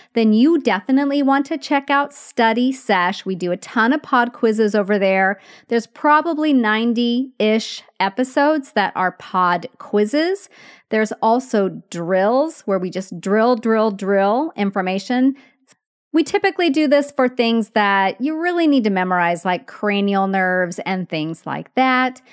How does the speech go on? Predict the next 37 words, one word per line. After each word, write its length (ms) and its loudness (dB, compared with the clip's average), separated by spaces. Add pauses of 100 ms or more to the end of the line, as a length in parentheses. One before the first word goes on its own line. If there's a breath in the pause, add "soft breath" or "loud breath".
(220 soft breath)
There's 200 2
also 400 0
case 320 -4
studies, 460 0
and 200 0
then 160 0
there's 200 -2
power 420 0
hours, 340 0
which 160 -8
are 140 -4
deep, 640 2
deep 240 0
dives 460 -2
into 240 -8
specific 580 -12
topics. 480 -10
So 180 -4 (280 loud breath)
I 100 -2
want 220 -2
you 40 -2
to 60 -4
go 140 0
and 100 0
check 240 -6
that 160 2
out. 180 2
I'll 60 -2
put 160 -2
the 100 0
link 300 0
to 160 -4
that 300 0
in 100 -4
the 140 -6
episode 500 -6
notes. 460 -2